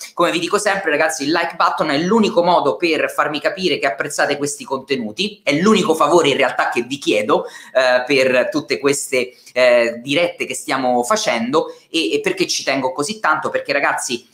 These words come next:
il like e l'iscrizione al canale sono gli unici due parametri, eh, che p-, vengono passati all'algoritmo, eh, di YouTube per capire che la qualità di questi contenuti è ben apprezzata e percepita da chi, da voi che li seguite questi contenuti.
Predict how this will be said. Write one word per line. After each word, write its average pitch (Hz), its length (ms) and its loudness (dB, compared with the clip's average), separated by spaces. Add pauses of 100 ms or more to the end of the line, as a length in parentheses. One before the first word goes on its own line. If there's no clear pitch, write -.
(120)
il 180 200 2
like 147 600 2
e 135 100 0
l'iscrizione 156 720 -2
al 151 120 -2
canale 175 340 0
sono 135 360 -2
gli 156 140 -8
unici 196 380 2
due 165 180 4
parametri, 135 800 0 (240)
eh, - 160 2
che - 420 0
p-, - 160 -10
vengono 156 340 2
passati 143 480 0
all'algoritmo, 131 1080 2 (200)
eh, 117 200 4
di 143 200 0
YouTube 160 640 2
per 147 200 -2
capire 165 460 2
che 151 140 0
la 123 160 0
qualità 156 360 2
di 135 120 -4
questi 151 460 -4
contenuti 143 920 0
è 147 300 2
ben 151 360 2
apprezzata 160 720 0
e 123 80 0
percepita 147 600 0
da 120 120 2
chi, 143 320 -2
da 156 140 0
voi 143 200 4
che 135 120 -2
li 127 160 -6
seguite 113 400 -2
questi 117 260 -6
contenuti. 110 720 -4